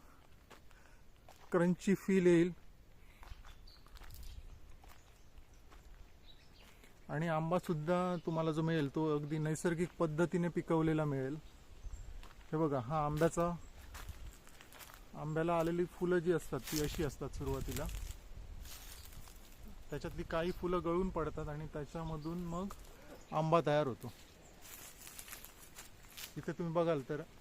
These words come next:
हा एकच आंबा दिसतो इथे, बाकीची फुलं गळून पडलेली आहेत. काही वेळेस, अ, निसर्गाच्या विषम वातावरणामुळे सुद्धा ही फुलं गळून पडतात आणि त्यामुळे मग उत्पादन कमी होतं एखाद्या वर्षी.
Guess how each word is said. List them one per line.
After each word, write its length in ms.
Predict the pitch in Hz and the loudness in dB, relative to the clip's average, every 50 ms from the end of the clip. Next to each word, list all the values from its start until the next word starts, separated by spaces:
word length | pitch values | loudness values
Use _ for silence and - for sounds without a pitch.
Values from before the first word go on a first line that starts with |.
| - - - | -18 -10 -6
हा 160 | 151 156 165 160 | -4 -4 -4 -2
एकच 300 | 170 160 - - 175 160 | -4 -4 -2 -2 0 0
आंबा 240 | 165 151 151 151 151 | 0 0 0 0 -2
दिसतो 300 | 147 147 135 - - 170 | -2 -4 -4 -4 -4 -2
इथे, 300 | 151 139 - 143 147 165 | -2 -2 -4 -6 -8 -6
बाकीची 400 | 170 147 139 131 - 160 135 143 | -4 -2 -2 -2 -2 -6 -8 -8
फुलं 320 | - - 170 165 165 160 | -8 -4 -4 -2 -2 0
गळून 220 | 156 160 170 170 160 | 0 0 0 -2 -2
पडलेली 400 | 143 151 139 139 135 131 123 113 | -2 -2 -2 -2 -2 -4 -4 -6
आहेत. 80 | 104 - - - - - - - - - - - - - - - - - - - - - - - - - - - - - | -10 -12 -16 -18 -18 -18 -18 -18 -16 -16 -16 -16 -16 -18 -18 -20 -20 -20 -20 -20 -20 -20 -20 -20 -20 -20 -18 -18 -8 -2
काही 200 | - 147 151 160 | 0 2 4 4
वेळेस, 300 | 170 175 170 170 175 175 - - - - - - - - - - - - - - | 4 6 6 4 4 2 0 -4 -12 -14 -14 -16 -16 -16 -16 -16 -16 -16 -14 -10
अ, 80 | 202 143 139 139 135 135 135 135 135 135 131 127 123 - - - - - - - - - - - - - - - | -8 -6 -4 -2 -2 -2 0 0 0 0 -2 -4 -6 -10 -18 -20 -20 -20 -18 -16 -16 -16 -16 -16 -16 -10 -4 -2
निसर्गाच्या 560 | 151 147 - - 175 170 160 170 156 - 170 | 0 2 6 6 6 8 8 6 6 6 6
विषम 320 | 170 170 - - 190 180 | 6 6 6 6 4 4
वातावरणामुळे 840 | 180 175 175 165 160 - 185 170 170 170 170 165 165 165 170 170 165 | 6 6 6 6 6 6 4 4 6 6 4 4 4 4 4 4 2
सुद्धा 280 | - - 170 156 185 185 | 2 2 2 6 8 8
ही 140 | 170 185 | 8 6
फुलं 320 | 175 - - 190 180 175 165 | 4 4 6 6 8 8 8
गळून 240 | 165 165 170 175 165 | 8 8 6 6 4
पडतात 380 | 151 151 135 135 - 135 139 135 - - - - - - - - - - - | 4 4 4 4 2 -2 -4 -4 -6 -14 -16 -14 -14 -14 -14 -14 -12 -8 -4
आणि 120 | 143 139 143 | -2 -2 0
त्यामुळे 360 | - 160 156 160 160 165 165 | 2 4 4 4 4 4 4
मग 140 | 165 170 160 | 4 4 4
उत्पादन 460 | 165 151 - - 180 165 160 175 170 | 2 2 4 6 6 8 8 6 4
कमी 260 | 156 180 175 175 180 | 4 4 4 6 6
होतं 220 | 170 143 - - | 4 4 4 2
एखाद्या 300 | 143 131 - 156 147 143 | 2 2 2 2 2 2
वर्षी. 340 | 139 135 123 113 - 143 135 | 2 2 2 0 -2 -4 -6